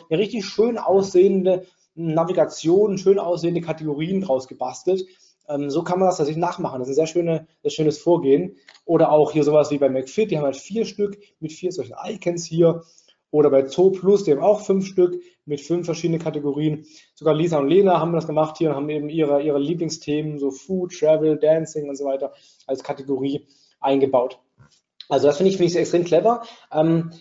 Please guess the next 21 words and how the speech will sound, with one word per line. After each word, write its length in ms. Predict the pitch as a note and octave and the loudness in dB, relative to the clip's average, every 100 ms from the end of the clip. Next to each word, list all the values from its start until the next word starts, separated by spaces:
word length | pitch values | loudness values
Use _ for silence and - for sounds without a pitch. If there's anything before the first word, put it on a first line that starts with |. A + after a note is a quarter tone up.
| _ _ | _ _
macht 300 | D3+ F#3+ G3 | -2 0 2
euch, 300 | G3 G3 F#3 | 4 4 4
äh, 280 | D#3 E3 E3 | 0 0 0
die 280 | D#3 D#3+ | -2 -2
Highlight-Themen, 920 | D#3 D3 F#3 G#3+ G#3 G3+ - G3 G3+ E3+ | 0 2 2 4 4 2 2 2 4 2
die 80 | |
ihr 80 | D#3+ | 2
so 140 | C#3+ C#3 | 2 0
habt, 220 | F#3+ - | -2 -2
also 180 | D3 D#3 | -2 -2
irgendwelche 300 | E3+ E3 D#3 | -2 -2 2
eure 160 | D#3 | 0
Themenkategorien 1120 | D3+ F#3+ A3+ G#3 G#3 G3 F3+ F#3+ F#3+ G3 F#3+ - _ - | 2 2 2 0 -2 0 0 0 0 -2 -6 -12 _ -8
und 100 | D3 | 0
baut 220 | D3+ D3+ | 2 2
daraus 360 | C3+ D3+ D#3 - | 0 0 0 -2
eben 200 | D#3 D3+ | -4 -2
eine, 400 | D3+ D3 D3+ D3 | 0 0 -2 -6
eine, 320 | D3 C#3+ C#3 | -4 -4 -4
eine 140 | C3+ C3+ | -6 -8
Story 560 | - D#3+ F#3 G3 F#3+ | -2 2 4 2 0